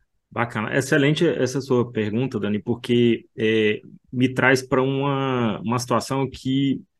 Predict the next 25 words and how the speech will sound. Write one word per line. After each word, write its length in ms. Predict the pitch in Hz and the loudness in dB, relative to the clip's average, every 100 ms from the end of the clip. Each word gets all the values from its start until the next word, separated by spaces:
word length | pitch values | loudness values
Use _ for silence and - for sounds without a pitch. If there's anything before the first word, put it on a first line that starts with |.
| _ _ _ _ _ - | _ _ _ _ _ -2
vai 180 | 123 170 | 2 4
se 80 | |
tornar 180 | 190 185 | 4 2
cada 240 | 190 202 170 | 4 4 6
vez 320 | 151 233 226 | 8 6 6
mais 440 | 208 190 185 262 | 2 2 2 0
com-, 180 | 262 143 | 0 0
já 220 | 123 185 | 4 6
é 180 | 185 247 | 6 4
muito 380 | 240 165 208 - | 0 2 0 0
comum 400 | 185 143 127 165 | -2 -2 -2 -2
acontecer, 580 | 131 127 107 - 135 165 | 0 0 -2 0 2 4
mas 140 | 135 | 2
vai 100 | 151 | 2
se 60 | 151 | 0
tornar 260 | 156 156 | -2 -2
cada 260 | 156 170 160 | 0 2 4
vez 320 | 131 170 165 | 4 2 2
mais 360 | 147 139 175 175 | 2 4 4 2
difícil 600 | 175 - 143 165 - 117 | -2 -4 -2 -2 -2 -6
se-, 220 | - - - 85 85 67 - | -6 -12 -10 -10 -8 -8 -10
separar 680 | - 131 131 123 107 113 107 | -2 -2 0 0 2 2 0
isso, 280 | 101 - | -4 -8
né? 160 | 101 107 - - - - - | -8 -8 -12 -20 -20 -6 0
É, 160 | 113 | 2